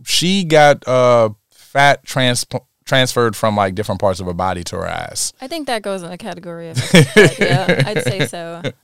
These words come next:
Speaker 2: I mean, I think that's considered the healthier way of doing it.
Speaker 1: Right.
Speaker 2: But yeah, that's still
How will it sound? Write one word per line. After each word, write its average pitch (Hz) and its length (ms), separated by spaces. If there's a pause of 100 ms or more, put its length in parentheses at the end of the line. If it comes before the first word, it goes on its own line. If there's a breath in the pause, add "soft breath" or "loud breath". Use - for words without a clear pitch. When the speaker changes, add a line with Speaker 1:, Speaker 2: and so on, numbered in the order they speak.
Speaker 2:
I 220 80
mean, 226 180
I 202 100
think 247 200
that's 220 180
considered 220 360
the 185 100
healthier 180 600
way 170 260
of 160 120
doing 180 300
it. 247 260
Speaker 1:
Right. 107 260 (420)
Speaker 2:
But 180 140
yeah, 165 240
that's 165 240
still - 400